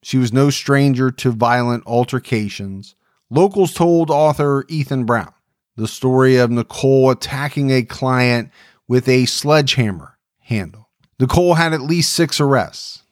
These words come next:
that the district attorney's office refused to prosecute her for, leading to the charges being dropped. We should consider that this is very common to see when someone has offered information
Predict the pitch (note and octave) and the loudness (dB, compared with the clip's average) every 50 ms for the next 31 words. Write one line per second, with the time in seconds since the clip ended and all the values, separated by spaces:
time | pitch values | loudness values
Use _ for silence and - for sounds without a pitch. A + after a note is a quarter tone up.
0 | _ - A#2 A#2+ B2 A#2+ - - B2 G#2+ - B2+ C3+ C3+ - - C3+ C3 B2 - | _ -4 0 0 0 0 0 -2 -4 -2 0 0 0 0 0 0 -2 -2 -2 -4
1 | A2+ G#2+ - - C#3 C3 B2+ B2 A#2+ G#2+ A2+ A#2 A2+ A2 G#2+ - - A2+ G#2+ - | -6 -8 -4 -2 0 2 2 2 0 0 2 2 4 2 2 0 0 -4 -4 -4
2 | - A#2 A#2+ - - - C#3+ D3+ E3 E3 D#3+ C#3 - - - C#3+ C#3 C3+ C3 C3 | -4 -6 -6 -6 -6 -6 -6 -4 -2 -2 -2 -4 -4 -2 0 2 2 2 0 -2
3 | - _ _ _ _ _ _ _ - - D#3 C#3+ C3 A#2 - - A2 G2 - A2+ | -6 _ _ _ _ _ _ _ -4 -2 -2 0 -2 -2 -6 -8 -10 -10 -6 -6
4 | G#2 G2 G2 F#2 F#2+ - - G#2+ G2 G2 F#2+ - _ - - - - _ - C3 | -6 -4 -6 -8 -10 -10 -8 -6 -6 -6 -6 -8 _ -18 -20 -20 -20 _ -2 0
5 | E3 G3 F#3 G3 F#3+ F3 - E3+ E3 D#3 D3 C3 - D#3 D3+ D3+ D3+ C#3+ C3 B2+ | 2 2 4 2 2 0 0 0 -2 -2 -2 -2 0 0 0 2 0 0 -2 -4
6 | A#2+ G#2 A#2+ C3+ C3 B2 A2+ G2 A2 A2 G#2 F2 - - _ _ _ _ _ _ | -4 -2 0 0 2 0 0 0 0 0 0 -2 -4 -8 _ _ _ _ _ _
7 | _ _ _ _ _ _ - B2+ C#3 - - F3 E3 C#3 - D3+ D3+ C#3 - E3 | _ _ _ _ _ _ -2 0 0 2 2 0 0 -2 -4 -4 -4 -2 0 0
8 | D#3 D3 D3+ D3 C#3+ C#3 C#3 C#3 C3+ C3+ B2 B2 C3+ C3 - - C3 A#2 G#2+ C3 | 2 2 4 4 4 4 4 4 2 2 0 0 -2 -4 -2 -4 -4 -2 0 0
9 | C#3+ D3+ C#3+ C3 - C#3+ D3+ F3 C3+ E2+ C#2 _ _ _ _ _ _ _ _ - | 2 2 0 -2 -2 -2 -2 -2 -4 -8 -12 _ _ _ _ _ _ _ _ -14
10 | - A#2 A2 - - - C#3+ C#3 C#3 C3+ B2+ A#2 A#2+ B2 B2 B2 B2 - - C3+ | -12 -10 -10 -6 -2 2 2 4 4 4 2 2 0 0 0 0 -2 -2 -2 -2
11 | C3+ C3+ C3+ C3 B2+ B2+ B2 A2+ B2 A#2+ B2 C3 C3 - - B2+ B2+ B2 A#2+ - | 0 2 2 2 2 2 0 -2 -2 0 2 2 2 2 2 2 2 2 0 0
12 | B2+ B2+ B2+ B2 A2+ G#2+ F#2+ - - F#2 F#2 G2+ A#2 - | 0 2 2 2 0 -2 -4 -6 -10 -12 -12 -14 -16 -18